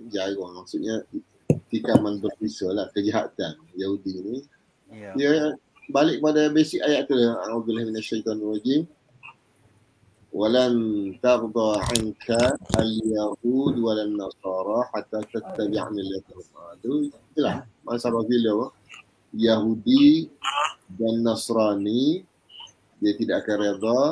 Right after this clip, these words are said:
Speaker 1: sehingga, ah, kamu, kamu kita umat Islam, um, tattabi' millatahum ni, kamu ikut millah mereka. Millah ni cara hidup.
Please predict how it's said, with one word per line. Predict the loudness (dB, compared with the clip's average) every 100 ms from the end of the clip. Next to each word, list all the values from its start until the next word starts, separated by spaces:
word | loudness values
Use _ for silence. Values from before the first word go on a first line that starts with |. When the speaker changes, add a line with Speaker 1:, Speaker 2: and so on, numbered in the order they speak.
| -2 _ _ _ _ -8
Speaker 1:
sehingga, | -6 -4 0 0 0 -4 _ _ _ _ _ _ _ _
ah, | -6 -2 -2
kamu, | -2 -2 0 -2
kamu | -2 -2 -2 -2
kita | -4 0
umat | -2 -2
Islam, | -4 -4 -4 -8 _ _ _ -12
um, | -8 -6 -6 -6 -6 -12 _ _ _ _
tattabi' | -2 -2 0 0 2 0
millatahum | 0 0 0 0 -2 -2 -2
ni, | -4
kamu | -2 -2 -2 -4 -4
ikut | -2
millah | 0 2 4 4 2
mereka. | 0 -2 -2 -4 -4
Millah | 0 2 2 0
ni | 0
cara | 2 2
hidup. | 0 0 -2